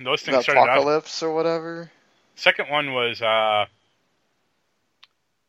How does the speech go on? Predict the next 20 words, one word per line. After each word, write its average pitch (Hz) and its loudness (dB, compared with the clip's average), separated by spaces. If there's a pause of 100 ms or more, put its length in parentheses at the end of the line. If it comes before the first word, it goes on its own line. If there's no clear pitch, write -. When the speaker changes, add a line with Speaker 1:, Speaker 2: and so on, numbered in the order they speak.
(440)
Speaker 1:
maybe 208 0
Apocalypse. 113 -4
I 143 -4
don't 160 -4
know. 113 0 (320)
Speaker 2:
That 143 10
was 156 0
the 151 -4
one 147 -2
that 139 0
had, 131 -2
like, 104 -4
Jill 127 -4 (680)
Speaker 1:
Yeah, 160 6
well, 151 4
I 160 8
know. 170 6
Speaker 2:
and 95 -8 (600)
Speaker 1:
Like, 135 -4
tho-, 139 -4